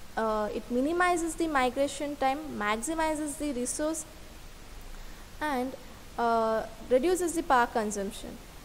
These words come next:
We have to ma-, all three criteria should be taken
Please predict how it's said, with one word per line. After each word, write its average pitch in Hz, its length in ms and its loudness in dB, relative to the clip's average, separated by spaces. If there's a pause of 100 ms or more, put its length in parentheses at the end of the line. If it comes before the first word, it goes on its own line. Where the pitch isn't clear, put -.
(200)
We 262 60 0
have 285 260 -2
to 339 100 0
ma-, 277 160 -2 (380)
all 339 300 6
three 370 500 0 (560)
criteria 349 580 4
should 262 300 -4
be 254 100 -2
taken 320 520 4